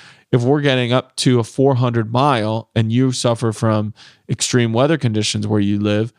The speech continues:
maybe you go down to two fifty. So you're topping out at what the endurance can do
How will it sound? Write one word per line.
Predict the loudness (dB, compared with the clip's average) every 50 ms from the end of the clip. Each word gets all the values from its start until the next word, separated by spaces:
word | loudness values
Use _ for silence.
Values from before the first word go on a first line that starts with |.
| _ _ 0
maybe | 2 2 4 4 2 2
you | 2 2 2 2
go | 4 4 2 2
down | 2 0 0 0 0 -2
to | -4
two | -4 -2 0 0 0
fifty. | 0 0 0 -2 -2 -2 -4 -4 -4 -4 -6 _ _ _ _ _ _ _ _ -2
So | 0 2
you're | 2 2 2 0
topping | -2 -2 -2 0 0 2 2 2 2 2 2
out | 2 2 2 0 -2 -2 -2 0
at | 0
what | 2 0 0 2
the | 2 2 2
endurance | 2 2 2 2 2 2 0 -2 -2
can | -2 -2 0 2
do | 2 2 4 4 2 0